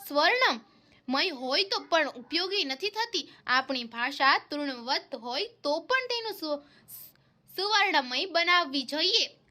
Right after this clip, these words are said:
આપણને સ્વપ્ન હંમેશા માતૃભાષામાં જ આવે છે. બીજામાં આવશે માતા. બાળક જોઈ જે રીઝે, રીઝે બાળક જોઈને જેને.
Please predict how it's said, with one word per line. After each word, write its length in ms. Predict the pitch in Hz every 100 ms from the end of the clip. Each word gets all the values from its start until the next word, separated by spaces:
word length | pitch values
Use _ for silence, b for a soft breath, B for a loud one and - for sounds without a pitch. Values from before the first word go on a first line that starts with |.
| _
આપણને 640 | - 269 311 415 381 302 403
સ્વપ્ન 440 | - 302 311 370
હંમેશા 580 | 381 269 262 320 - 392
માતૃભાષામાં 1080 | 269 226 226 311 269 233 262 233 220 233 370
જ 60 |
આવે 300 | 453 453 466
છે. 300 | 440 381 233
બીજામાં 500 | 220 220 254 247 269
આવશે 360 | 277 302 381 403 b b _ -
માતા. 440 | 302 330 - - b b b b b b _
બાળક 400 | 254 262 370 554 -
જોઈ 220 | 370 392
જે 240 | 370 359
રીઝે, 520 | 247 247 277 254 202
રીઝે 380 | 208 247 233 339
બાળક 380 | 226 226 262 370
જોઈને 400 | 285 285 262 330
જેને. 460 | 277 311 392 233